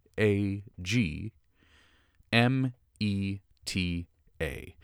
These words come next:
Go put that code into Idle Champions, get, get some good stuff out of there, take a screenshot, send it to us at Difficulty Class, and we'd love to see what you get, getting those purples, getting them shinies, getting them good loot to kick Evo's butt.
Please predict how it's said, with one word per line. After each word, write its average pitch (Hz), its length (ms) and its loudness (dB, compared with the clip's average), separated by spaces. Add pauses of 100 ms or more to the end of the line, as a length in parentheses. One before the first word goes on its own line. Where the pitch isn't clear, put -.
(420)
Go 107 120 8
put 127 200 4
that 120 160 10
code 123 180 6
into 117 160 6
Idle 113 220 8
Champions, 120 640 6
get, 113 320 6
get 131 160 4
some 127 160 4
good 127 280 8
stuff 147 280 6
out 143 160 12
of 139 40 10
there, 139 120 10
take 131 180 2
a 127 60 2
screenshot, 139 420 4
send 139 160 2
it 131 100 -2
to 143 120 6
us 131 160 4
at 117 180 6
Difficulty 120 420 2
Class, 123 360 6 (280)
and 98 60 2
we'd 101 100 4
love 113 220 10
to 110 80 2
see 120 140 4
what 113 160 4
you 110 40 0
get, 95 360 6
getting 104 160 0
those 101 160 2
purples, 101 400 -2
getting 92 180 -2
them 101 140 2
shinies, 101 420 0
getting 117 160 4
them 123 140 8
good 120 180 12
loot 120 280 6
to - 100 -2
kick - 300 2 (180)
Evo's 143 400 6
butt. 139 600 10